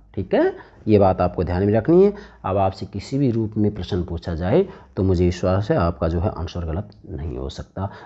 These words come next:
तो आप निष्कर्ष रूप में क्या लिखेंगे? निष्कर्ष रूप में ये नोट करेंगे,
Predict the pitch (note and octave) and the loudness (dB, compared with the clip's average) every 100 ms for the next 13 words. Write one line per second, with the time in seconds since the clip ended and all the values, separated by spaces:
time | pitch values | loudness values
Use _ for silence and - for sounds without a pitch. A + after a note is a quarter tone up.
0 | - F#2 F2+ G#2 - F#2 G2+ - B2+ C3 | -4 2 4 4 2 -2 -2 0 0 0
1 | B2+ B2 B2 A#2+ A#2 B2+ F3 A#2 A2 D3 | 0 2 4 4 4 2 2 0 0 -2
2 | D3 D3+ C#3 G#2 F#2+ F#2 - E2 F2+ C3+ | 0 0 0 0 -2 -4 -4 -2 0 0